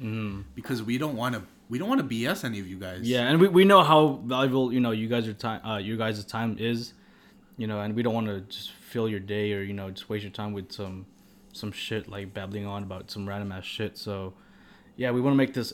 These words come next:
Speaker 1: as valuable as, you know, as we can. So, yeah.
Speaker 2: And if you guys don't feel like you're worth anything, one thing I was talking to Jesse was start thinking about things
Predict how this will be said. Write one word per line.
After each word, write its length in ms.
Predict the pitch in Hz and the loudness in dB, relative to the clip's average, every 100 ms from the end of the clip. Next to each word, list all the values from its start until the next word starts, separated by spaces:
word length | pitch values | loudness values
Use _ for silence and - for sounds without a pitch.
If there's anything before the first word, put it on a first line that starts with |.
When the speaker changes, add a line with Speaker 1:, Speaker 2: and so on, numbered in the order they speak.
| - | -6
Speaker 1:
as 280 | 120 113 | -2 -2
valuable 720 | 104 107 110 123 127 151 147 - - - - - - - | -4 -2 0 2 2 2 0 -8 -20 -20 -20 -20 -18 -8
as, 380 | 113 104 98 - | -4 -4 -8 -10
you 100 | 123 | -6
know, 160 | 107 101 - | -6 -6 -10
as 140 | 110 107 | -8 -6
we 120 | 104 | -6
can. 380 | - 113 123 139 - - - - - | -4 -2 0 -2 -6 -20 -20 -20 -20
So, 140 | - | -8
yeah. 220 | 110 110 95 - - - | -4 -4 -6 -16 -20 -10
Speaker 2:
And 260 | 143 151 131 | -6 -4 -4
if 140 | 139 196 | -4 -4
you 60 | |
guys 220 | 196 202 | -2 -2
don't 280 | 123 123 139 - | -2 -4 -4 -4
feel 180 | 127 | -2
like 220 | 131 117 - | -2 -4 -6
you're 80 | 101 | -10
worth 320 | 92 110 - | -8 -10 -8
anything, 480 | 135 143 170 175 185 - - - - - - - | -10 -8 -8 -8 -10 -14 -20 -20 -20 -20 -20 -12
one 140 | 120 135 | -8 -4
thing 140 | 156 | 0
I 40 | 147 | 0
was 160 | 143 | -2
talking 260 | 143 135 143 | -4 -4 -4
to 60 | 98 | -4
Jesse 340 | 104 - 110 | -6 -8 -8
was 520 | 104 104 101 90 - - - - - - - - | -8 -8 -8 -10 -14 -16 -20 -20 -20 -20 -20 -18
start 540 | - - 131 170 - - | -16 -4 -2 -2 -4 -6
thinking 260 | 120 135 143 | -6 -4 -4
about 320 | 139 120 - | -4 -4 -6
things 600 | 107 110 127 131 - - | -8 -4 -4 -6 -12 -16